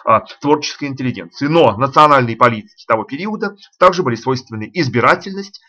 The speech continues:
и противоречивость. Так, например, уже при Александре втором указом от тр-, третьем, прошу прощения, Александре третьем указом от третьего мая восемьдесят второго года вновь стали, стало, стали проводиться ограничения евреев. Вновь,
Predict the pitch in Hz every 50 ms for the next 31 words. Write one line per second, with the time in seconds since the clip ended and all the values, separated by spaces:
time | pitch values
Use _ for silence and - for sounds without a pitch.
0 | _ _ - 151 170 185 180 175 - - _ 135 147 139 - 135 107 98 85 -
1 | - - - - - _ _ _ _ _ _ - 247 226 202 196 - 170 170 160
2 | 151 135 135 120 139 131 143 139 127 131 131 - 143 127 120 127 120 - 135 139
3 | 143 160 175 175 - - _ _ _ - 160 131 131 143 127 123 123 120 120 -
4 | - 131 - 127 - - 175 165 160 156 - 175 131 131 131 - 123 - 120 -
5 | - 123 113 110 123 - 120 117 110 113 107 - 175 185 180 185 165 - _ -
6 | 180 - 170 160 156 151 156 147 131 - - 147 143 - 151 147 135 - 143 139
7 | 139 139 139 135 139 139 131 - - - - 127 135 127 107 131 135 - - 135
8 | 131 127 123 127 123 127 120 117 127 127 - _ - - - 127 143 170 202 233
9 | 233 - - - _ _ _ _ _ _ _ _ _ _ _ _ _ _ - -
10 | - - - 139 123 110 101 98 98 - _ - - - - - 135 120 107 101
11 | 98 - - - 151 135 120 113 - 120 104 101 101 101 101 - - - 202 185
12 | - - - _ - - 160 135 127 107 98 98 - - 120 117 110 110 110 113
13 | 101 101 110 95 92 87 90 90 92 127 170 208 202 -